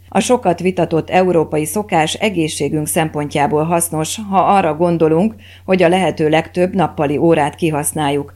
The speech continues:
Nappali fényben ugyanis frissebbek tudunk lenni. Reggel tehát hamarabb lesz világos az óránk szerint, de délután gyorsabban sötétedik.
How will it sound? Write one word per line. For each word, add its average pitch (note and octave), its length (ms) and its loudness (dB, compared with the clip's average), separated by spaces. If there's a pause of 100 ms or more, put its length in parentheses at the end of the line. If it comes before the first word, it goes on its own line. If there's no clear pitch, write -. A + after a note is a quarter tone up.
(320)
Nappali A3+ 380 2
fényben F#3+ 420 0
ugyanis E3+ 380 0
frissebbek D3 600 -2
tudunk D3 340 -6
lenni. C#3+ 440 -4 (400)
Reggel G#3+ 420 2
tehát G3+ 340 0
hamarabb D#3 400 0
lesz D3 240 -4
világos E3+ 460 0
az D3+ 120 -4
óránk D#3 340 0
szerint, G3 460 0 (320)
de A3 160 2
délután G#3 520 2
gyorsabban D#3 540 -2
sötétedik. C#3+ 920 -6